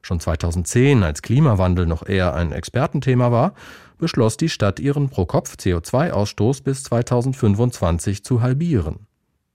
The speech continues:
Dieses Ziel ist längst erreicht. Schon zweitausendachtzehn lag die C O zwei Reduktion pro Einwohner bei siebzig Prozent, verglichen mit neunzehnhundertneunzig. Jetzt wolle man bis zweitausendfünfundzwanzig klimaneutral sein, sagt Sara Vauramo.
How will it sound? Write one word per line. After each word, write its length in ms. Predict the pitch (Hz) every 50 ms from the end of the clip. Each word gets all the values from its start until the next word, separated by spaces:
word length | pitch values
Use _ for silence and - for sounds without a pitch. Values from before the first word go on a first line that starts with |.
| _ _ -
Dieses 280 | - 82 90 90 87 -
Ziel 280 | - 120 127 135 110
ist 220 | 92 82 - - 90
längst 300 | 101 104 113 - - -
erreicht. 540 | 92 92 107 120 104 85 - - - - _ _ - - - - - -
Schon 180 | - 123 117
zweitausendachtzehn 680 | - 143 147 - 151 139 160 170 180 - - - 107 92
lag 160 | 92 92 92
die 120 | - 110 95
C 180 | - - 107
O 60 | 98 92
zwei 300 | - - 135 147 190 175
Reduktion 600 | 113 104 98 98 95 - - 104 95 113 139 135
pro 220 | - 120 113 -
Einwohner 540 | - 90 92 95 90 101 113 120 123 123 123
bei 160 | 127 120 127
siebzig 540 | 117 98 92 101 101 - - - 107 - -
Prozent, 580 | - 107 101 - - 131 123 98 80 - - _ _ - - - - _ _
verglichen 480 | - 82 78 82 98 101 - 95 85 85
mit 120 | 82 95
neunzehnhundertneunzig. 1200 | 95 87 85 80 - 90 87 87 85 85 82 - 95 104 113 110 101 - - - - - - - _ _ _ _ _ _ _ _ _ _ _ _ -
Jetzt 280 | - 82 - - -
wolle 160 | 135 147 160 170
man 200 | 180 175 175 165
bis 180 | 170 - -
zweitausendfünfundzwanzig 1400 | - 104 95 98 - - 104 92 95 95 98 92 - 107 98 95 101 104 98 - - 92 90 95 - - 123 117 -
klimaneutral 880 | - - - 190 170 123 90 80 78 76 71 71 - - 85 82 82 85
sein, 220 | 82 87 85 82
sagt 240 | 80 80 80 78 -
Sara 380 | - - 90 82 82 82 82 85
Vauramo. 480 | 98 107 117 113 98 90 90 78 73